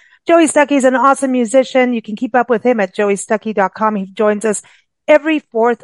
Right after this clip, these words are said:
weekend to look at what's coming up the next week.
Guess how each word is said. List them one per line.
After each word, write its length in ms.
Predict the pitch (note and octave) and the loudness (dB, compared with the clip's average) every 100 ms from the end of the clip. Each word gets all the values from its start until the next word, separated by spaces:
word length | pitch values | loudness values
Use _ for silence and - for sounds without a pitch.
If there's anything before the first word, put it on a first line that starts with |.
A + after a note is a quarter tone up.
| - | -8
weekend 580 | A3 A3+ A3+ G3+ G3+ F3+ _ _ _ - | -8 -4 -4 -4 -6 -12 _ _ _ -6
to 220 | B3+ A#3+ | -6 -4
look 260 | A#3 F#3+ | -4 -2
at 120 | G3 - | -2 -2
what's 180 | G#3+ - | -4 -4
coming 320 | B3 A#3+ G#3+ | -4 -2 -2
up 200 | F3 - _ _ _ _ _ - | -2 -4 _ _ _ _ _ -4
the 100 | A#3+ | -2
next 340 | E3+ D#3+ - | -2 -8 -8
week. 400 | A3 D#4+ - - | -2 -2 -4 -14